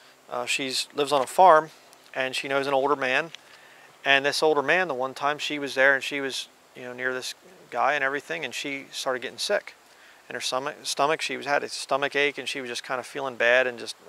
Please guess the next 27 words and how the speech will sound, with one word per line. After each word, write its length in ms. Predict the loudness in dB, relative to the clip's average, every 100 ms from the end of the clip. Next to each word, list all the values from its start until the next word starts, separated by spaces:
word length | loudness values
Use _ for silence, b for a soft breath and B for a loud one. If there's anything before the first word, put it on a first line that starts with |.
| -10
uh, 440 | -6 -4 -2 -4
you 100 | -8
know, 140 | -12 -16 -20 B B B B B B
s-, 120 | -20 -16 2
really 280 | 6 6
starting 260 | 6 2 2
to 80 | -2
feel 160 | -2
bad. 360 | 6 10 10 8 -2 -20 B B B B B -6
And 140 | -4
this 160 | -2 0
older 200 | 2 6
guy 200 | 8 6
said 240 | 2 -6
to 60 | -6
her, 80 | -4
he 60 |
said, 160 | -6 -4
"Do 60 |
you 60 | 0
have 80 | 0
any 120 | -2
sauerkraut?" 600 | -2 0 0 2 2 2 -4 B B B B B -20 -16
And 80 | -10
she 160 | -8
was 140 | -6 -2
like, 200 | -2